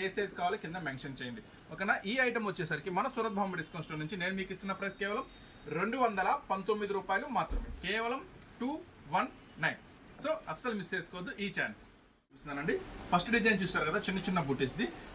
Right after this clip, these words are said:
నెక్స్ట్ వచ్చేసి చాలా చాలా ట్రెండీగా ఉన్న పోచంపల్లి ఇక్కత్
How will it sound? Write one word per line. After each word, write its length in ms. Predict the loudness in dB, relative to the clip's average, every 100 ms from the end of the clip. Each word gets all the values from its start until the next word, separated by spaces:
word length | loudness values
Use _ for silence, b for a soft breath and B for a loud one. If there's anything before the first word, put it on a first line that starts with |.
| 4
నెక్స్ట్ 180 | 4 8 4
వచ్చేసి 320 | 6 4 2 4
చాలా 260 | 6 8 6 6
చాలా 180 | 6 4
ట్రెండీగా 420 | 4 4 6 8 6
ఉన్న 120 | 6 2 0 -12 -6 4
పోచంపల్లి 500 | 6 6 6 6 6 4
ఇక్కత్ 260 | 6 6